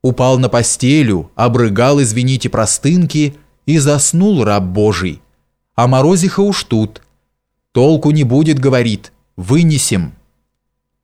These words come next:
Вынесли бабы Валентина на улицу и положили его в подворотне. Воротились, а хозяйка ждет уже в чепце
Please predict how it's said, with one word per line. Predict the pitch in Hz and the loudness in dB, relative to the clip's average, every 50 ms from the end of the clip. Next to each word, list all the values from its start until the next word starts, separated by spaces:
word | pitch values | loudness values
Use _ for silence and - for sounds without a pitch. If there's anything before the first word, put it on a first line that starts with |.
| _ _ _ _ _ _ _ _ _ _ _ _ _ _ _ _ _ _ - | _ _ _ _ _ _ _ _ _ _ _ _ _ _ _ _ _ _ -6
Вынесли | 113 120 160 196 202 185 185 175 - - 160 151 | -2 0 2 2 2 2 2 2 0 0 0 0
бабы | 131 139 139 139 131 139 139 | 2 2 2 2 2 0 0
Валентина | 135 131 127 127 123 104 - 127 120 117 110 | 0 0 0 0 -2 -2 -2 0 0 0 0
на | 104 101 | 0 0
улицу | 107 127 175 190 180 180 - - - - 160 151 151 147 139 - _ _ | 2 2 2 2 0 0 -2 -4 -4 -2 -2 -2 -2 -4 -8 -14 _ _
и | - - | -4 -2
положили | - 139 131 139 139 131 160 214 220 196 | -2 0 2 2 2 2 2 0 0 0
его | 190 180 151 165 175 | 0 0 0 0 -2
в | 165 - | -2 -4
подворотне. | - 151 135 123 135 131 123 113 101 98 95 - - 90 82 - - _ _ _ _ _ _ _ _ _ _ _ | -4 -4 -2 -2 0 0 0 2 0 0 -2 -4 -6 -8 -8 -10 -12 _ _ _ _ _ _ _ _ _ _ _
Воротились, | - 104 120 147 147 147 139 143 160 180 190 151 117 98 - - - - - _ _ _ _ | -4 0 0 2 2 0 0 -2 -2 0 0 0 0 -2 -4 -4 -6 -8 -12 _ _ _ _
а | - 107 | -4 -4
хозяйка | 101 - 117 113 101 123 131 135 - - 123 | -2 0 -2 0 0 0 0 0 0 0 -2
ждет | 110 101 104 127 131 131 - | -2 -2 0 0 0 0 0
уже | 127 107 131 120 | -2 -2 -2 -2
в | - | -4
чепце | - - 180 - - - - 127 131 156 170 165 | -4 -6 -8 -8 -8 -6 -4 -2 -2 -2 -2 -2